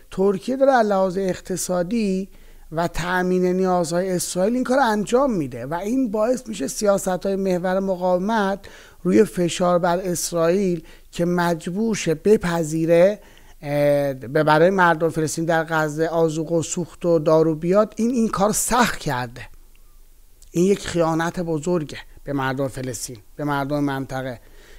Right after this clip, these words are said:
که ترکیه داره انجام می‌ده و فیدان گفت این ربطی، تجارت با اسرائیل ربطی به فلسطین نداره. چرا داره؟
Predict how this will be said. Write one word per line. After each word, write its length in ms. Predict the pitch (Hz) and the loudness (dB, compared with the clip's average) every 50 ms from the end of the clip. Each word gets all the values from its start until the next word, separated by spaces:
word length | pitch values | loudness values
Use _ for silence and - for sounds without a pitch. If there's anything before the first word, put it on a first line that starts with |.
| - - | -20 -20
که 280 | - - 156 156 151 143 - | -4 2 4 4 4 4 4
ترکیه 320 | - 151 151 135 - 156 | 2 2 2 2 2 2
داره 160 | 151 151 151 | 2 4 4
انجام 360 | 147 143 147 143 139 151 143 143 | 4 2 0 0 0 0 0 0
می‌ده 220 | 143 143 139 143 | 0 -2 -2 -2
و 100 | 147 135 | -2 -4
فیدان 360 | 117 - 156 151 165 165 175 | -4 -6 0 0 2 2 2
گفت 120 | 170 170 180 | 0 0 0
این 100 | 180 170 | 0 4
ربطی، 500 | 170 175 180 180 - - - - 180 175 | 4 4 4 2 0 -6 -8 -6 -6 -2
تجارت 460 | - 170 156 147 165 156 165 165 170 | 0 0 2 4 4 2 4 2 0
با 100 | 175 165 | -2 -4
اسرائیل 280 | 143 - 170 175 170 | -2 0 0 2 2
ربطی 260 | 180 175 175 - - 196 | 2 0 -2 -2 -4 -6
به 40 | |
فلسطین 440 | 160 - 156 151 131 - - 170 170 | -4 -2 -4 -4 -4 -4 -6 -4 -4
نداره. 200 | 165 160 147 139 | -2 -2 -4 -6
چرا 240 | 127 - 160 180 180 | -6 -2 -2 -2 0
داره؟ 340 | 151 160 170 190 196 160 | 0 0 0 0 0 0